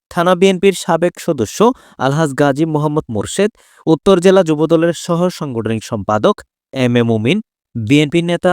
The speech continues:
আজম মেম্বার আলহাজ শফিউল আলম বাবু, আক্তার হোসেন ভুট্টু, গাজী শাহিদুল করিম, আব্দুল হালিম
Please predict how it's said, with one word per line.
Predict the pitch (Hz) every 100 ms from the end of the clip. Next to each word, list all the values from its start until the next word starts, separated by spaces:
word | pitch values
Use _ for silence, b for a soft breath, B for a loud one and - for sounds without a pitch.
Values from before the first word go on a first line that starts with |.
| 175
আজম | 123 110 143
মেম্বার | 117 92 104 208 - _
আলহাজ | - 147 139 170
শফিউল | - 180 - 175 165
আলম | 143 151 156
বাবু, | 117 101 156 240 b b -
আক্তার | 139 - 185
হোসেন | 156 175 - 170
ভুট্টু, | 131 165 - 123 226 _ _
গাজী | 113 135 127 170
শাহিদুল | - 156 156 151
করিম, | 147 107 147 226 _ _ -
আব্দুল | 135 123 143 160
হালিম | 113 104 135